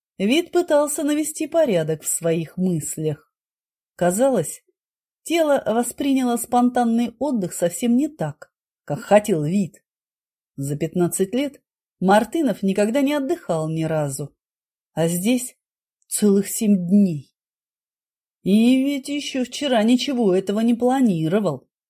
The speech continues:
Собирался провести пару часов с Рокси и обосноваться в кабинете,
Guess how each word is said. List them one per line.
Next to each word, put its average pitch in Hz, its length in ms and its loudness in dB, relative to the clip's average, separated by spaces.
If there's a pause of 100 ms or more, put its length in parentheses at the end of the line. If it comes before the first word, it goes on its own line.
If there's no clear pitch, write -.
(220)
Собирался 233 600 2
провести 143 440 -10
пару 147 260 -8
часов 156 380 -10
с 196 200 0
Рокси 240 540 -2 (320)
и 320 100 -4
обосноваться 202 840 0
в - 80 -12
кабинете, 175 760 -2